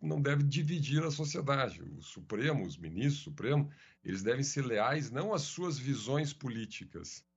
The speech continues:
mas à Constituição, à lei, né? Então, a objetividade, esse é um grande debate do direito hoje, chamado consequencialismo jurídico, ou neoconstitucionalismo de um lado,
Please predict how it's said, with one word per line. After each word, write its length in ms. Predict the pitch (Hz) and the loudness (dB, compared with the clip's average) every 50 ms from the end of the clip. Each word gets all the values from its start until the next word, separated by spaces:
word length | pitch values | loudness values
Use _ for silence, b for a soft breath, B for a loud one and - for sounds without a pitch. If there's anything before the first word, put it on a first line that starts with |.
| _ _ _ - | _ _ _ -8
mas 220 | - 95 101 98 | -6 -4 -2 -2
à 60 | 117 | -4
Constituição, 760 | - - 131 127 120 - - 95 95 - - 127 143 143 135 - - | -2 -2 -2 -2 -2 -4 -4 -4 -2 0 2 2 2 0 -2 -6 -8
à 100 | 98 98 | -8 -4
lei, 380 | 107 117 113 117 135 139 147 147 - _ _ - | -2 0 0 0 0 0 -2 -4 -8 _ _ -10
né? 180 | - 87 101 - B B B B B B B _ | -8 -8 -8 -8 B B B B B B B _
Então, 200 | - - 101 110 | -6 -2 0 2
a 40 | 113 | 2
objetividade, 640 | 110 113 113 127 147 143 143 151 156 147 139 123 143 | 2 2 2 2 2 2 2 0 2 2 2 2 2
esse 200 | 180 165 - 208 | 0 0 -2 -2
é 20 | |
um 80 | 202 160 | -2 -2
grande 320 | 139 135 185 208 208 151 | 0 0 0 0 0 -2
debate 420 | 143 127 107 101 110 117 120 - - | -2 -2 -2 -2 -2 -4 -4 -4 -4
do 80 | 143 | -4
direito 480 | 143 143 160 139 135 147 143 143 - 104 | -2 0 0 0 0 0 -2 -2 -6 -8
hoje, 200 | 95 87 85 - | -8 -8 -8 -8
chamado 280 | 98 92 95 110 117 | -8 -4 -4 -4 -4
consequencialismo 1120 | - - 120 120 - - 113 - - 113 104 - 110 104 95 98 120 143 147 139 117 110 104 | -6 -6 -6 -6 -4 -6 -8 -6 -4 -6 -4 -4 -4 -4 -2 2 4 6 6 6 6 2 -4
jurídico, 680 | 90 95 98 92 90 98 127 139 120 101 90 78 - 82 | -6 -6 -6 -2 -2 0 0 0 0 -2 -2 -4 -6 -6
ou 80 | 85 | -2
neoconstitucionalismo 1120 | 87 92 113 127 120 - - 110 104 98 92 - 107 101 95 95 90 85 98 120 113 98 90 | 0 2 2 2 2 0 -4 -6 -6 -6 -6 -4 -4 -2 -2 -2 -2 -2 -2 -2 -2 -4 -4
de 80 | 90 | -4
um 60 | 104 120 | -2 0
lado, 340 | 120 120 127 151 156 143 | 2 2 2 2 -2 -6